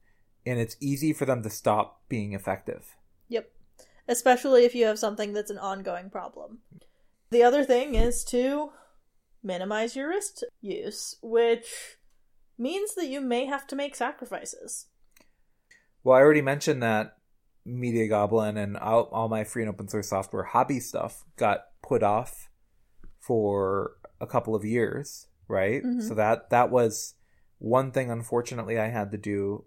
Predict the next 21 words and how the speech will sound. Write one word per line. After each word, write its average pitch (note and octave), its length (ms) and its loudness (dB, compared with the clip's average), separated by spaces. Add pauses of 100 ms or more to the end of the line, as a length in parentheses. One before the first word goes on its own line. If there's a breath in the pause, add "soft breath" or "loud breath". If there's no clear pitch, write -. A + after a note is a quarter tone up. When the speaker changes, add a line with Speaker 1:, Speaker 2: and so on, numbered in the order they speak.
Speaker 1:
initially. A#2 680 -6 (320)
Speaker 2:
Mm-hmm. A3+ 200 -6 (920 soft breath)
Yeah, D4 120 2 (220)
I C4+ 680 4 (300)
typically A#3 640 -2
do C4+ 220 -4
crafts C#4 580 -2
as G#3 420 -4
my G#3+ 220 -2
way G#3 240 0
to A3 140 -12
wind G3+ 420 -8
down, F#3+ 640 -6
especially B3 500 -2
when F#3 200 -2
I'm F3+ 200 -8
stressed - 360 -12
out. - 340 -8 (140)
But G3+ 380 0 (460)
when G#3+ 600 0
I G3 760 -4